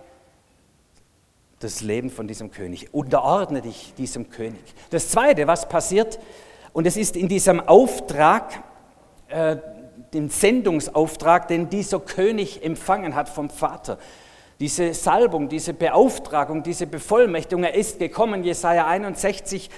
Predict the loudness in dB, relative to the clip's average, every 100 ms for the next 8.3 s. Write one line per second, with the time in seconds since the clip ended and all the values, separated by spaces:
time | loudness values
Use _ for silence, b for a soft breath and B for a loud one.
0 | B -4 4 4 4 -2 -2 -2 -4 B
1 | B B 4 4 6 0 0 -2 -2 -2
2 | -4 4 6 6 0 B B B B _
3 | 2 2 2 0 2 4 2 4 4 4
4 | 0 -2 0 2 2 2 -2 -4 -8 -8
5 | -8 -10 -12 -20 b 2 2 4 -2 2
6 | 4 4 2 2 0 0 4 4 4 0
7 | 0 -2 0 2 2 0 -6 -8 -4 -6
8 | -6 -10